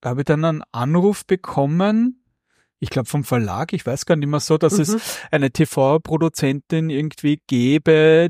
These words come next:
Speaker 1: die Interesse daran hätte, das Buch zu verfilmen,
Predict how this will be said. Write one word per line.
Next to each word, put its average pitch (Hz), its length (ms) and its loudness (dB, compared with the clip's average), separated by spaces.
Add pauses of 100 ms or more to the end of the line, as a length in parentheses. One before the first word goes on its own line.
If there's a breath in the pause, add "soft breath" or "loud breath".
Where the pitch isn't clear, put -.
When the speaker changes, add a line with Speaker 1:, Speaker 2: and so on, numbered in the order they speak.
(100)
Speaker 1:
die 143 280 0
Interesse 135 600 -4
daran 143 340 -4
hätte, 135 320 -2
das 139 160 -4
Buch 175 240 -6
zu - 160 -6
verfilmen, 120 800 -4